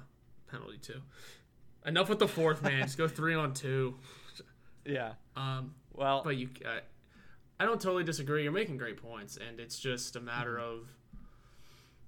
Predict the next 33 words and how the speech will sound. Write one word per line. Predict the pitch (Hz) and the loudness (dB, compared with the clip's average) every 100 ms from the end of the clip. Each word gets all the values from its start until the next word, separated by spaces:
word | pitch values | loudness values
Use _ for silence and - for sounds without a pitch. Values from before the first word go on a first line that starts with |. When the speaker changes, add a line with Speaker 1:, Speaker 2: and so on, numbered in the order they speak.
| - - - | -20 -18 -12
Speaker 1:
I | |
think | 139 156 | -2 0
another | 147 143 147 | 2 4 4
way | 139 | 2
of | 131 | 0
fixing | 135 131 135 | 0 -2 0
it | 135 135 | -4 -4
could | 135 | -6
be | 127 127 123 | -2 -2 -2
just | 123 120 | -4 -8
adding | - 113 131 127 | -6 -4 -4 -2
an | |
extra | 131 135 131 | -2 -4 -6
five | 135 123 120 | -6 -4 -4
minutes, | 107 131 151 - - - - - | -6 -6 -6 -8 -10 -18 -20 -8
because, | 135 131 135 113 113 - - - - - - - | -8 -6 -8 -8 -10 -14 -18 -20 -20 -20 -20 -8
because | 165 160 156 | 0 4 4
Speaker 2:
Yeah. | 147 | 6
Speaker 1:
teams | 202 190 | 8 8
aren't | 170 139 | 6 2
gonna | 143 | 2
wanna | 135 131 | 0 0
sit | 131 - 139 | 0 0 0
around | 131 131 123 | 2 0 -2
for | - - | -10 -8
ten | - - 131 131 123 | -8 -6 -4 -4 -4
minutes. | 110 104 135 - - - - - - _ - - | -8 -12 -8 -6 -6 -10 -16 -20 -20 _ -20 0
Five, | 185 262 175 | 10 10 10
they'll | 147 | 6
sit | 131 - 180 - | 0 2 2 0
through. | 120 - - | -10 -12 -8
Ten? | 151 170 247 254 - - | 2 4 4 2 -6 -8
No. | 127 135 127 110 98 | -2 0 0 -2 -10